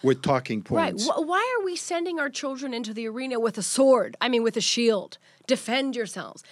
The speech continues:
Speaker 2: That's not their job. Send them with a sword. Okay? Go out there. It is not our job to,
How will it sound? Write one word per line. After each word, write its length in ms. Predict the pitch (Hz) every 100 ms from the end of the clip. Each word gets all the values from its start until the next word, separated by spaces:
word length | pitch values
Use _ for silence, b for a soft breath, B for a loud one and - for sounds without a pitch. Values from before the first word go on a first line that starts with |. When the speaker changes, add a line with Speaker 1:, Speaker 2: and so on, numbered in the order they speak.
| B
Speaker 2:
That's 220 | 311 339
not 200 | 370 415
their 140 | 381 330
job. 640 | 233 285 381 440 - - b b b
Send 300 | - - 415
them 200 | 415 381
with 160 | 285 285
a 100 | 262
sword. 580 | - - 202 190 160 _ _
Okay? 400 | - 175 185 190 B B B -
Go 220 | 320 427
out 240 | 330 285
there. 160 | - 233
It 120 | -
is 100 | 294
not 160 | 392 554
our 80 | 359
job 500 | 262 226 233 233 226 B B
to, 340 | - 247 226